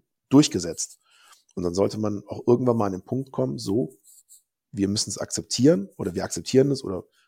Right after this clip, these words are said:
wir finden es ja auch gut. Das Ding ist durch. Der erste F C Köln wird auf ewig und zu hundert Prozent seinen Mitgliedern gehören und wird auf ewig ein, auch ein E V bleiben.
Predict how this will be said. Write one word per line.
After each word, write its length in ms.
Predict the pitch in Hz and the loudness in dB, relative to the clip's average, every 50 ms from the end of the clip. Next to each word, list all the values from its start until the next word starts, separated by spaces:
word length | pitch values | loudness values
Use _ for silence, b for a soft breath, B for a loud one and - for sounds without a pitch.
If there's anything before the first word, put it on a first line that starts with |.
| _ _ | _ _
wir 160 | - 107 107 - | 2 4 4 6
finden 200 | - 127 107 104 | 4 2 2 4
es 60 | - | 4
ja 100 | 104 98 | 4 4
auch 140 | - - - | 4 2 2
gut. 240 | 113 123 156 - b b b b b b b b b b b b _ _ | 2 2 2 0 b b b b b b b b b b b b _ _
Das 180 | - 95 - - | -4 -4 -2 -2
Ding 160 | - 95 101 | -2 -2 0
ist 180 | 95 - - - | -2 0 2 6
durch. 380 | 117 127 165 190 - - - _ _ _ _ _ - | 6 6 6 4 0 -6 -10 _ _ _ _ _ -10
Der 100 | - - 107 | -6 -2 0
erste 260 | 113 123 - - 127 | 0 0 0 0 -2
F 100 | 123 - | -2 -2
C 100 | - 120 | -6 -8
Köln 560 | 117 - 110 110 104 113 120 120 131 127 _ _ | -2 4 6 6 6 6 2 -2 -6 -10 _ _
wird 300 | - 107 95 - - - _ _ | -8 -8 -8 -8 -10 -16 _ _
auf 220 | _ - - - - - | _ -12 -10 -10 -4 0
ewig 440 | 104 117 127 143 143 139 - - _ _ _ _ | 2 2 4 2 0 -2 -2 -6 _ _ _ _
und 140 | - 120 101 | -10 -8 -6
zu 140 | - 95 90 | -4 -2 -2
hundert 240 | 107 113 127 123 - | 2 2 2 2 2
Prozent 440 | - 110 - - 107 110 120 117 b b b b b | 0 0 0 0 -2 -2 -4 -6 b b b b b
seinen 240 | - 107 101 98 101 | 6 6 8 8 6
Mitgliedern 300 | 107 107 - 123 117 113 | 4 4 4 4 4 6
gehören 420 | 113 113 104 104 104 107 113 113 B B B B B | 6 4 4 4 2 0 0 -4 B B B B B
und 140 | - 127 113 | 0 2 6
wird 100 | 131 139 | 8 8
auf 140 | 131 - - | 8 8 8
ewig 380 | - 139 165 180 160 151 - - | 10 10 10 10 8 4 4 2
ein, 260 | 117 110 113 113 - _ _ _ | 2 2 2 -2 -6 _ _ _
auch 320 | - 107 110 104 - - | 8 8 8 8 2 -4
ein 260 | - 95 95 98 - - _ _ _ _ _ _ _ _ - | -4 -2 -2 -4 -8 -14 _ _ _ _ _ _ _ _ -2
E 80 | 98 | -2
V 300 | 101 - - - - 143 | -2 0 -2 -2 -2 -2
bleiben. 380 | 131 - 87 82 76 - - | -2 -2 -2 -2 -2 -4 -8